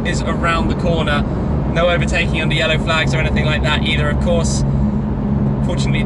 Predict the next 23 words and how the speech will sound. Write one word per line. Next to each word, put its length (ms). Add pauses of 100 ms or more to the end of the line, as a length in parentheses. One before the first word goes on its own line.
(100)
it's 140
not 220
a 40
red 340
flag. 280
A 60
red 180
flag 280
would 120
be 100
complete 680
course 400
shutdown, 580 (720)
which 140
would 100
be 80
very, 220
very 180
sad 320
right 180
now. 260 (1080)
Where 280
has 460